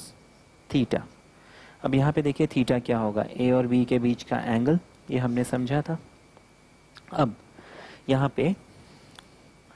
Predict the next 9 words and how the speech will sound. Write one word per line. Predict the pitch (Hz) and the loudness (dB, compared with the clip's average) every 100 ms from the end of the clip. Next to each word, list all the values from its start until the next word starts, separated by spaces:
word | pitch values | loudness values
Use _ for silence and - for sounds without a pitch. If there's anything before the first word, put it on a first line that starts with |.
| - - - - - | -20 -20 -20 -20 -6
ये | 135 | -2
जो | 131 151 - | 0 -2 0
ओएम | 170 180 151 147 | 2 2 0 0
है | 123 120 - - | -2 -4 -6 -4
हम | 139 | -2
इसको | 135 - 151 | -2 -2 0
देखते | 110 - - | 0 0 -4
हैं, | 170 - - - - - - - - - - - - - - | -4 -6 -18 -20 -20 -20 -20 -20 -20 -20 -20 -20 -20 -16 -2
ओएम | 139 160 - 143 131 139 | 2 2 0 0 0 0